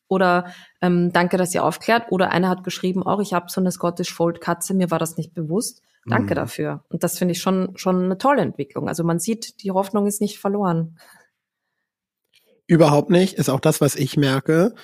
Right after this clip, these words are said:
Speaker 2: Wenn man halt nicht dran geht und in den Angriffsmodus geht, sondern halt wirklich in dieses, „Ey, wir klären hier auf“, dann kommt so, „Ach, crazy, wusste ich gar nicht. Das ist ja spannend.“ Oder, „Okay, konnte ich bei meinem noch nicht beobachten, aber ich habe mich mal weitergehend informiert.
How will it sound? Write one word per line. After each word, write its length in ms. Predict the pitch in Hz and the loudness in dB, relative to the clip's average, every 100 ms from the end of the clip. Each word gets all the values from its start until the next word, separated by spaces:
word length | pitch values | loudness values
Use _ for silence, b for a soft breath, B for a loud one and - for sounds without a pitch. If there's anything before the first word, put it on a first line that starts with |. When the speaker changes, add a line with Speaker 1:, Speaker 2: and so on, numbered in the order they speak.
| B _ _ - | B _ _ 0
Speaker 2:
Wenn 180 | 135 160 | 4 6
man 220 | 180 175 | 6 6
halt 160 | 139 | 6
nicht 260 | 147 190 - | 6 4 4
dran 300 | 139 135 165 | 2 4 4
geht 240 | 156 156 - | 4 2 4
und 180 | 151 151 | 4 4
in 160 | 165 143 | 6 6
den 140 | 123 | 6
Angriffsmodus 640 | 127 156 170 175 165 170 | 6 4 4 6 6 6
geht, 240 | - 165 - | 4 2 6
sondern 280 | 143 143 139 | 6 6 4
halt 180 | 131 | 4
wirklich 380 | 143 165 180 175 | 4 6 6 4
in 120 | 165 | 4
dieses, 240 | 143 139 131 | 4 4 4
„Ey, 180 | 131 131 | 4 4
wir 80 | |
klären 260 | 120 151 156 | 4 4 6
hier 200 | 147 120 | 6 6
auf“, 240 | 151 127 | 4 4
dann 140 | - 131 | 2 4
kommt 180 | 147 143 | 4 2
so, 80 | - | -2
„Ach, 200 | 113 101 | -2 -4
crazy, 440 | - 139 127 113 131 | 0 2 2 2 0
wusste 200 | - 90 | 0 -4
ich 120 | - | -4
gar 180 | 82 80 | -4 -4
nicht. 340 | 80 82 - b b b - | -6 -8 -12 b b b -2
Das 180 | 131 160 | 0 2
ist 120 | - | 2
ja 100 | 160 | 0
spannend.“ 520 | - 120 98 92 - - | 0 0 0 -2 -4 0
Oder, 360 | 113 110 104 B _ _ - | 4 4 2 B _ _ 2
„Okay, 340 | 160 - 135 | 4 6 4
konnte 200 | 117 143 | 4 2
ich 80 | 143 | 4
bei 120 | 139 | 4
meinem 260 | 139 139 143 | 6 6 6
noch 80 | 131 | 6
nicht 240 | 143 - | 4 6
beobachten, 420 | 170 170 165 - | 6 6 6 4
aber 140 | 127 123 | 2 2
ich 100 | - | 2
habe 80 | |
mich 100 | 143 | 2
mal 140 | 135 123 | 2 4
weitergehend 400 | 131 143 131 127 | 4 4 4 4
informiert. 540 | 120 123 131 147 170 | 4 4 6 6 4